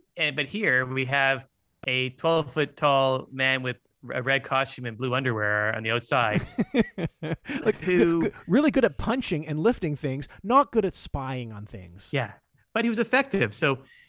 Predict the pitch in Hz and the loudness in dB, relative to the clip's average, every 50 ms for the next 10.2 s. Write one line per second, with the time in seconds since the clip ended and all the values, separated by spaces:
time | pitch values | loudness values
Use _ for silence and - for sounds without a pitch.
0 | _ - 156 147 147 135 131 131 - - - 139 147 151 151 170 196 220 180 139 | _ -2 0 0 2 0 0 -4 -8 -10 -6 -4 -2 0 0 0 0 2 2 2
1 | 113 110 120 131 127 123 117 113 117 120 _ _ _ _ _ _ - - 147 151 | 2 2 2 0 0 0 0 0 -2 -4 _ _ _ _ _ _ -4 0 0 0
2 | 180 196 135 127 123 120 123 127 123 123 120 123 123 123 123 123 117 - - - | 0 0 0 0 0 0 0 -2 -4 -4 -4 -4 -4 -2 -2 -4 -4 -6 -8 -4
3 | - 147 143 139 135 131 131 - - - - - 135 120 117 117 - - 165 156 | -2 0 0 0 0 -2 -4 -8 -14 -14 -6 -2 0 0 0 0 0 -2 0 0
4 | 139 123 123 120 - 120 98 107 131 160 160 _ 180 170 127 107 123 120 123 - | 0 0 0 0 0 -2 -2 -2 -4 -6 -8 _ -16 -14 -6 -4 -4 -4 -4 -4
5 | 135 127 120 - 131 117 107 110 143 170 160 - - 143 127 120 110 _ - 135 | -6 -6 -6 -4 -6 -6 -4 -2 -2 -2 -2 -2 -4 -4 -4 -4 -4 _ -4 0
6 | 117 117 117 113 - 123 110 107 107 - - - 143 143 139 - - - 175 180 | 0 0 0 -2 -4 -6 -6 -6 -6 -6 -4 0 0 2 2 2 2 2 2 2
7 | - - - - 185 180 180 - - - - 165 165 160 147 151 160 156 139 131 | 2 -2 -2 0 0 0 0 0 -6 -6 -4 -2 -2 0 2 2 4 4 2 0
8 | 123 113 - 113 92 107 - _ _ _ _ _ _ _ _ _ _ _ _ _ | -2 -6 -8 -12 -14 -14 -18 _ _ _ _ _ _ _ _ _ _ _ _ _
9 | _ _ _ _ _ _ _ _ _ _ - - - 120 120 135 135 123 110 95 | _ _ _ _ _ _ _ _ _ _ -18 -10 -6 -4 -2 0 -2 -2 -4 -6
10 | - 113 104 | -10 -14 -14